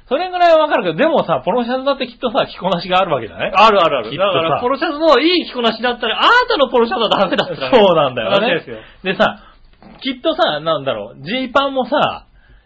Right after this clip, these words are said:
Speaker 1: 色があるわけじゃない？いろんな色がさ。
Speaker 2: うん。は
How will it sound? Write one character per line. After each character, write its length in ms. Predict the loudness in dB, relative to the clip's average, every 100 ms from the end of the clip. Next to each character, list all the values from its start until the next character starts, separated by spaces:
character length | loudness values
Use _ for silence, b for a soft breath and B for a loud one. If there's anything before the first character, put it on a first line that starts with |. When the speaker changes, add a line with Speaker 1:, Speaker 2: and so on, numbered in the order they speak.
| _ -4
Speaker 1:
色 340 | 4 4 6
が 180 | 2 2
あ 60 |
る 80 | 2
わ 120 | 0 0
け 60 |
じ 60 | -4
ゃ 40 |
な 160 | -6 -4
い？ 60 |
い 60 | -4
ろ 140 | -4
ん 80 | -2
な 100 | -2
色 220 | -2 -2
が 160 | -6 -8
さ。 100 | -8
Speaker 2:
う 40 | -8
ん。 20 |
は 160 | -8